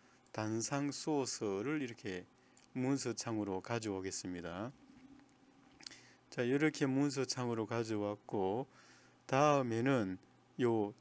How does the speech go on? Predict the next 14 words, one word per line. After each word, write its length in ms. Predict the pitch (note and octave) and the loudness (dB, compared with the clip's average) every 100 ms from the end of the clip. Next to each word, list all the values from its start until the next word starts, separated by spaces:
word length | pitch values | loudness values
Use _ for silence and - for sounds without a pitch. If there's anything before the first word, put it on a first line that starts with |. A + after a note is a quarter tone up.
| - | -4
제어에서 1160 | - A2+ B2 D#3 E3+ F3 C3+ A2+ - G2+ B2 D#3+ - - _ _ - | -2 2 6 6 6 4 4 0 -2 0 0 -2 -10 -20 _ _ 0
보호를 680 | C3 D3+ D#3+ F3 F3 D3 A#2 | 4 4 4 4 4 4 2
선택하겠습니다. 1200 | - A#2 A2 B2 G#2+ G2 - F#2+ F#2 F2+ F#2+ C3 - - - - _ | -2 -6 -6 -4 -2 -2 -4 -4 -4 -2 -4 -4 -10 -20 -20 -20 _
자, 120 | - | -8
보호를 500 | A2 B2 C3 D#3 D3+ | -2 2 4 4 2
선택해서 880 | C#3 C#3+ C#3 - C#3 C3 B2+ D#3+ E3 - - - _ | 0 -2 -2 0 0 0 2 2 2 0 -16 -20 _
컴포트, 840 | - C3 B2+ D#3+ D3+ - D3 C3 C3+ | -6 -4 -2 0 0 2 4 4 2
컴포넌트 720 | - C#3 C#3+ D#3+ C#3 A#2+ B2 | -2 -4 0 2 2 2 2
영역에서 580 | A#2+ B2 A#2 A2 G#2 - | 2 2 0 0 -2 -2
있는 380 | G#2+ G#2 C3+ D#3 - - - _ B2 | -2 0 -2 -4 -8 -20 -20 _ -4
요 100 | A2 | -2
퓨즈, 580 | - E3+ D3 A2+ F#2+ - _ _ _ _ C#3 | -4 -2 0 0 -2 -4 _ _ _ _ -2
요걸 260 | B2+ C3+ | 2 2
가져오겠습니다. 1120 | B2 B2+ B2 A2 G2 F2+ - F#2 F2+ F2+ G#2+ | 2 -2 0 0 -2 -4 -8 -6 -4 -4 -6